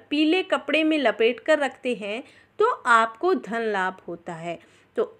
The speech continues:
इस दिन घर पर रखी सोने की चीज़ों पर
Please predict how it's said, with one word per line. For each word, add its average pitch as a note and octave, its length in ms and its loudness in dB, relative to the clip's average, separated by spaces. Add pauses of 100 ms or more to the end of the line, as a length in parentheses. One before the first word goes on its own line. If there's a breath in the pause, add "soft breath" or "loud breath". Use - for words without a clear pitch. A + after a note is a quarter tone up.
इस A4 300 6
दिन C#4 280 0 (600 soft breath)
घर D4 240 4 (120)
पर A#3+ 200 4
रखी B3 380 2
सोने D4+ 440 0
की F4 180 0
चीज़ों D#4 440 0
पर A#3+ 220 2